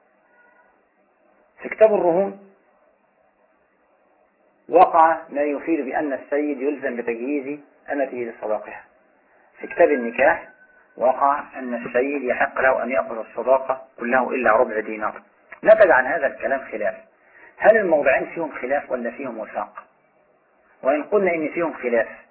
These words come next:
آه، وفاق، فكيف نوفق بينهما؟ أكثر فقهاء المذهب على إن الموضعين بينهما خلاف،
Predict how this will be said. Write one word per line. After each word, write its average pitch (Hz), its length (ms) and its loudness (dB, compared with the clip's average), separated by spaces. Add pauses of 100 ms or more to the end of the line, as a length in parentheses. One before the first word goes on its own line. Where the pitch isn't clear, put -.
آه، 127 160 -2
وفاق، 135 760 0
فكيف 185 340 2
نوفق 151 520 0
بينهما؟ 127 480 -2 (720)
أكثر 214 280 6
فقهاء 180 360 2
المذهب 175 380 4
على 156 180 6
إن 170 100 -2
الموضعين 143 600 2
بينهما 131 380 -2
خلاف، 104 280 -12